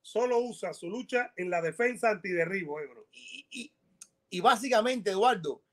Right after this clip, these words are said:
Speaker 2: él no ha enfrentado a grapplers como tal. Él cuando enfrentó a Oliveira, le fue muy mal.
Speaker 1: De hecho, de-, tumbó a Oliveira un par de veces, ¿te acuerdas? No fue, no lo remató y después Oliveira lo sonó y lo termina
Speaker 2: Y cuando enfrentó,
Speaker 1: sometiendo.
Speaker 2: cuando enfrentó a Khabib,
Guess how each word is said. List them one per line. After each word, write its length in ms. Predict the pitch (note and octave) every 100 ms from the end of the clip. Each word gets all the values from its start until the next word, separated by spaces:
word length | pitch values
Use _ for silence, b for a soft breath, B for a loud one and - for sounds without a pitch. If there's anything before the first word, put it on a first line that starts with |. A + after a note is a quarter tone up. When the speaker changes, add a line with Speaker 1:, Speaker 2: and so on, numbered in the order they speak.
| _ -
Speaker 2:
él 180 | G3+ A3
no 100 | A#3
ha 60 |
enfrentado 640 | A3 G3 F3 E3 A3 G#3 F3
a 60 |
grapplers 420 | E3 A#3 - C#3 -
como 240 | C3 C3
tal. 200 | C#3+ C3+
Él 180 | F3 G#3+
cuando 200 | F3+ E3
enfrentó 360 | D3+ D3+ C#3+ A3
a 40 |
Oliveira, 560 | A#3 G3+ A3 B3 D4+ - _ _ _ _ _ _
le 240 | C3+ D3 D3+
fue 240 | F3 G3
muy 160 | F#3+ E3
mal. 300 | D3+ A#2+ - _
Speaker 1:
De 300 | C#3 C#3+ G#3
hecho, 300 | - G#3+ E3
de-, 140 | C#3+
tumbó 420 | - C3 B2+ G3+
a 40 | B3+
Oliveira 580 | B3 A#3 A#3 A3 A#3 _
un 40 |
par 180 | - D3+
de 100 | D3+
veces, 240 | F3+ F#3+ F3
¿te 60 |
acuerdas? 300 | D#3+ G3+ G3+
No 140 | F3 F3
fue, 320 | A3 A#3 A3+ _ _
no 80 | F3+
lo 80 | G#3
remató 380 | G#3 F#3+ G3+ A#3
y 40 |
después 240 | A3+ F#3+
Oliveira 360 | G3 F#3 G3 G#3+
lo 120 | G3
sonó 400 | - E3 G3+ A3+ _ _
y 100 | D#3
lo 120 | E3
termina 460 | D#3+ C#3+ D3+ G3 -
Speaker 2:
Y 40 |
cuando 180 | E3 D#3
enfrentó, 400 | D3 E3+ D#3+ G3+ A#3
Speaker 1:
sometiendo. 320 | C4+ F#3 D#3+
Speaker 2:
cuando 160 | D#3
enfrentó 280 | D#3 D3 G3
a 40 | A3+
Khabib, 360 | G3+ G#3 -